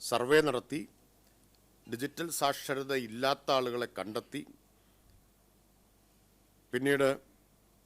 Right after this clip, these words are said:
അവരെ സാക്ഷരരാക്കാൻ വേണ്ടിയിട്ടുള്ള വോളണ്ടിയർമാരെ പരിശീലിപ്പിച്ചു. ആ വോളണ്ടിയർ, അവരൊരു മൊഡ്യൂൾ വികസിപ്പിച്ചു. ആ വോളണ്ടിയർമാരുടെ നേതൃത്വത്തിൽ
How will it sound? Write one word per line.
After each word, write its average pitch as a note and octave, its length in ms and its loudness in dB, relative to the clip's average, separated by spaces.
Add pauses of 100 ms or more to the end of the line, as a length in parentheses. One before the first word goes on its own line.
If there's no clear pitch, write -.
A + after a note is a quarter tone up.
(160)
അവരെ C3 220 -2 (100)
സാക്ഷരരാക്കാൻ C#3+ 920 0
വേണ്ടിയിട്ടുള്ള B2+ 480 -6
വോളണ്ടിയർമാരെ C3+ 880 2 (380)
പരിശീലിപ്പിച്ചു. A#2+ 720 -6 (1400)
ആ C#3 120 6 (120)
വോളണ്ടിയർ, D3+ 440 0 (180)
അവരൊരു C3+ 300 0
മൊഡ്യൂൾ C#3 340 4
വികസിപ്പിച്ചു. C3+ 600 -6 (800)
ആ B2 160 2
വോളണ്ടിയർമാരുടെ D3+ 760 0
നേതൃത്വത്തിൽ B2+ 520 -8